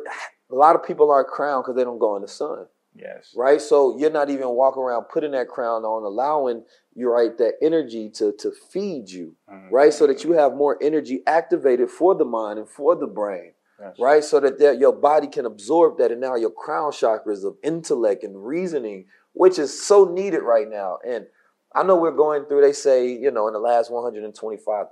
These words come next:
Speaker 1: thousand years, that this is the hottest recorded period, right, on Earth.
Speaker 2: That's what they say.
Speaker 1: So, you know, that's what they say anyway,
Speaker 2: That's what they
Speaker 1: but
Speaker 2: say.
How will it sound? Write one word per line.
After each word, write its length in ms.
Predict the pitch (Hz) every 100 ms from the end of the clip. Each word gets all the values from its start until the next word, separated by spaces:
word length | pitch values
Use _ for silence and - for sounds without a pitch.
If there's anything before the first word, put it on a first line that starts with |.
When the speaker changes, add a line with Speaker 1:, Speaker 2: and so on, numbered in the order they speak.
| -
Speaker 1:
thousand 480 | 87 87 92 90 87 92
years, 440 | 98 85 82 90
that 160 | 92 101
this 160 | 107
is 100 | 101
the 160 | 95 95
hottest 400 | 107 107 101 101
recorded 600 | 98 - - 113 101 -
period, 560 | - - 131 101 95 - _ _ -
right, 220 | 110 107 -
on 240 | 101 98 -
Earth. 300 | 120 107 - -
Speaker 2:
That's 140 | - -
what 100 | -
they 140 | -
say. 240 | - - -
Speaker 1:
So, 560 | 147 143 131 123 117
you 100 | - 175
know, 100 | 165
that's 120 | 185
what 140 | 160
they 120 | 98 95
say 320 | 110 104 101
anyway, 380 | 98 85 92 87
Speaker 2:
That's 40 |
what 60 | 98
they 40 | 90
Speaker 1:
but 80 |
Speaker 2:
say. 80 | -